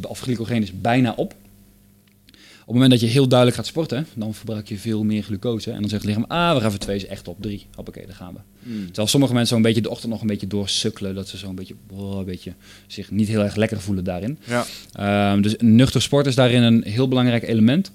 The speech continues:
Speaker 1: Ehm, waarbij het bijvoorbeeld best wel interessant is, eh, om te weten, want heel veel mensen zeggen, "Ja, maar nuchter trainen, dat kan niet, want, eh, dan kan je nooit gefocust zijn, hè, dan kan je nooit door." Ehm, het i-, interessante gesprek bijvoorbeeld over hoeveelheid calorieën is misschien nogal interessanter. Eh, maar er zijn prima,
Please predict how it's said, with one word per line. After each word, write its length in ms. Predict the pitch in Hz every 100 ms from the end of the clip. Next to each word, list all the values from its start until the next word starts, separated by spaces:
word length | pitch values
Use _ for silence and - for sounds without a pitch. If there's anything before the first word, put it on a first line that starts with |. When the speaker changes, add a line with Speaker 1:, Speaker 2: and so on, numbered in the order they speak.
| - - - - -
Speaker 1:
Ehm, 360 | 101 107 104 104
waarbij 200 | 107 113
het 80 |
bijvoorbeeld 320 | 110 107 113 107
best 140 | 110
wel 100 | 110
interessant 440 | 107 104 113 110
is, 220 | 104 - -
eh, 240 | - 104 104
om 160 | 107
te 120 | 101 104
weten, 240 | 110 113
want 100 | 104
heel 80 | 104
veel 80 | 98
mensen 200 | 101 - 101
zeggen, 180 | 98
"Ja, 60 | 110
maar 120 | 120
nuchter 260 | 104 113 -
trainen, 300 | - 120 123
dat 80 | 95
kan 140 | 95
niet, 200 | 135 139
want, 300 | 107 98 95
eh, 60 | 95
dan 80 | 92
kan 160 | 95 107
je 60 | 104
nooit 180 | 104
gefocust 400 | - - 110 -
zijn, 240 | - 117 117
hè, 80 | 117
dan 80 |
kan 160 | 104 98
je 60 | 98
nooit 280 | 104 104
door." 280 | 104 107 123 - - - - -
Ehm, 560 | - 98 95 95 92 95
het 140 | 98
i-, 200 | - 101
interessante 480 | 120 110 101 113 104
gesprek 200 | - 113
bijvoorbeeld 320 | 98 104 101
over 100 | 104
hoeveelheid 320 | 92 101 104 101
calorieën 480 | 101 101 104 104
is 100 | 95 95
misschien 300 | 104 - 101
nogal 240 | 113 117
interessanter. 540 | 110 - 110 107 120 143 - - - - -
Eh, 240 | 104 104
maar 160 | 104 110
er 60 | 110
zijn 220 | 117 113
prima, 420 | 127 127 117 107